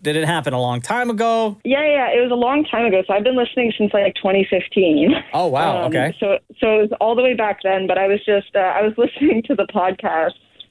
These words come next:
Speaker 2: um, earlier today, and it just, like, I started laughing at, at something that was happening, and it just reminded me of, like, the two times that you guys just absolutely killed me, um, for the very first time, and I thought I would just, like,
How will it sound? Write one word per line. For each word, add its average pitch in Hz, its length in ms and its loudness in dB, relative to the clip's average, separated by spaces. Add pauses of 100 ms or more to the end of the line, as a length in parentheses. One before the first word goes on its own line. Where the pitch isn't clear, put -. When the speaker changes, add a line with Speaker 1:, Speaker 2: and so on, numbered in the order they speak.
(120)
Speaker 2:
um, 170 340 0 (180)
earlier 196 320 2 (560)
today, 156 320 0
and 165 80 0
it 175 80 -2
just, - 140 0
like, 320 320 2 (400)
I 214 140 0
started 226 300 0
laughing 202 420 -2 (140)
at, 180 320 -2
at 180 200 -2
something 190 260 -2
that 175 120 2
was 180 120 0
happening, 202 400 0
and 233 80 2
it 202 100 2
just 196 180 -2
reminded 175 400 0
me 196 80 4
of, 185 100 2
like, 170 200 0
the 190 100 0
two 185 240 0
times 175 380 0
that 175 120 2
you 175 80 0
guys 165 200 2
just - 220 -2
absolutely 175 840 0
killed 156 300 0
me, 262 260 2 (340)
um, 170 380 0
for 202 100 0
the 185 120 0
very 175 340 2
first 175 240 0
time, 165 240 0
and 185 100 2
I 185 80 2
thought 170 180 0
I 170 60 2
would 175 120 -2
just, 170 180 -4
like, 151 240 2